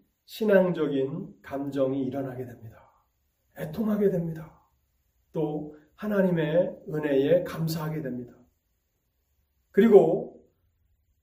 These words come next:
우리의 마음이 신앙적인 감정으로 충만해지면 우리의 의지가 움직여집니다. 그래서 하나님 앞에 하나님의 뜻대로 행하기를 원하는 그러한 삶을 살아가게 됩니다.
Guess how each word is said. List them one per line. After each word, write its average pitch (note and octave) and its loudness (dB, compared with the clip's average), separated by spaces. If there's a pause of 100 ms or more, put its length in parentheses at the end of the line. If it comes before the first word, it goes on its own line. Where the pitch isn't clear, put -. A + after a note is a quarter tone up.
(100)
우리의 E3+ 8
마음이 D#3 4
신앙적인 F#3 0 (400)
감정으로 C#3+ -2
충만해지면 D#3 0
우리의 C3+ -2
의지가 E3+ 2
움직여집니다. A#2 -8 (380)
그래서 C3+ -12 (360)
하나님 F#3 -2
앞에 D3+ -6 (1200)
하나님의 D#3+ 0
뜻대로 D#3+ 0
행하기를 C#3+ -2
원하는 B2+ -6 (420)
그러한 B2+ -6
삶을 C#3 -6
살아가게 C3+ -8
됩니다. A#2+ -14